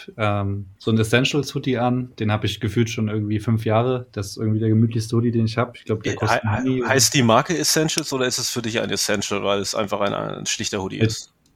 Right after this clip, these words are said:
Speaker 1: tatsächlich ist es ein Essential, aber von der Marke Essentials. Das ist
Speaker 2: Ah.
Speaker 1: der Clou an der Sache. <laughs>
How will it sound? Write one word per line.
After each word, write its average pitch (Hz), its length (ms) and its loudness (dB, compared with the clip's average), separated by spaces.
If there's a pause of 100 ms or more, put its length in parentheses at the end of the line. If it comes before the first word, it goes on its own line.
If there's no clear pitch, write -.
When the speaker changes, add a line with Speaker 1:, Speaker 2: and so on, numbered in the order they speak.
Speaker 1:
tatsächlich 131 600 2
ist 147 120 0
es 180 160 2
ein 165 80 2
Essential, 151 600 2
aber 123 360 6
von 123 160 -2
der 120 100 2
Marke 120 340 2
Essentials. 95 760 -6
Das 117 200 6
ist - 20 6
Speaker 2:
Ah. 107 40 4
Speaker 1:
der - 80 0
Clou 123 220 -2
an 107 60 2
der 101 100 0
Sache. 95 300 -2 (160)
<laughs> - 200 2